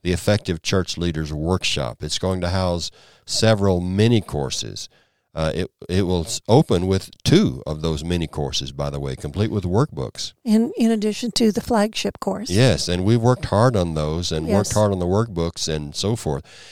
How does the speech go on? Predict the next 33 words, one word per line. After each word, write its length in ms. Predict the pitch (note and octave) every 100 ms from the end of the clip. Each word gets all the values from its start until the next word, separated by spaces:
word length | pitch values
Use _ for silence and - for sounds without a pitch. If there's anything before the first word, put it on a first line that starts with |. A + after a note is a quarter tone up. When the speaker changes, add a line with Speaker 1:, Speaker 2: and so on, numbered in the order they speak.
| -
Speaker 1:
It 100 | A2+
will 140 | A#2+ A#2
house 420 | A#2+ A#2 G#2+ G2+
our 240 | - A2
field 480 | A#2 - C3 C#3+ G#2+
guides, 500 | E2 B1+ A#1 B1 -
which 160 | F#2 E2+
are 60 | F2
going 200 | F#2 G2
to 40 |
be 160 | F2 F#2
these 240 | F#2 E2+
manuals, 720 | F2 F2+ G#2+ F#2+ C#2 C#2 - - _ _ _
uh, 140 | - E2+
that 220 | E2 -
will 300 | E2+ E2 D#2
explain 520 | F2 - - F#2 F#2 E2
how 280 | F#2+ G2 G2
to 140 | F2
do 340 | E2 F#2+ E2+ D2
certain 460 | - F#2 - D#2+
ministry 540 | E2 G#2 A#2+ - D2 C2+
in 80 |
the 80 | C2+
church 380 | - C#2+ C2 -
and 120 | C2+
how 180 | D2+ D#2+
to 100 | D#2+
lead 420 | D#2+ G#2 F#2 C2+
and 160 | C2 C2
so 160 | F#2+
forth. 320 | G2+ - C2+ C#2 - _ _ _
And, 280 | G#2+ C3